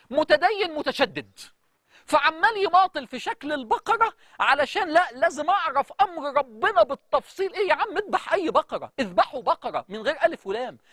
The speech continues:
ما قال لهمش: "اذبحوا البقرة"، بقرة، أي بقرة، روحوا اذبحوها، وهم عمالين.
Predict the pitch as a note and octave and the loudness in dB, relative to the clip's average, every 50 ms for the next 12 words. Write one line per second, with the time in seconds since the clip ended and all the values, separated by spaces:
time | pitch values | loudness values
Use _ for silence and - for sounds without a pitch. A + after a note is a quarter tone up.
0 | _ _ - A#3+ - C4+ B3+ B3 D4+ D4+ D#4+ A4 - - C4+ G3 E3 G3+ E4+ - | _ _ 0 0 0 0 0 -2 0 0 -2 -2 -6 -8 -10 -2 0 2 2 2
1 | - B3+ A3 G3 D#3 D#3+ A3+ B3 - - G#3+ G3 F#3+ G#3+ G#3+ - _ _ _ _ | 2 -2 -4 -2 -2 -2 -2 0 0 0 0 2 4 4 2 2 _ _ _ _
2 | _ - C#3 E3 A3 A3+ - - F#3 C#3+ C3+ C3+ A#2 - - B3+ C#4+ D4 B3+ A3 | _ -4 2 4 4 4 2 0 -4 -4 -4 -6 -6 0 2 4 4 2 0 -8
3 | G3+ F#3 F3+ F3 D3+ F#3+ A3 A3 - G#3 F3 - B2 G2+ - _ _ - G#3+ B3+ | -12 -10 -10 -4 0 0 0 0 0 -4 -4 -4 -6 -10 -12 _ _ -2 -2 -2
4 | - G3 E3+ C#3+ - - G3 A3+ G3+ A#2+ B2+ A#2 - _ - - _ - G#3+ B3 | -2 -4 -8 -8 -6 -4 -4 -4 -2 -4 -4 -6 -10 _ -20 -20 _ -4 0 2
5 | B3+ C4 F#4 G4 F#4 E4+ D4+ B3+ B3+ C4 B3+ C4+ C#4+ D#4 F4+ D#4+ - | 4 4 4 2 2 0 0 0 -2 -2 -2 -2 -2 -2 -4 -6 -8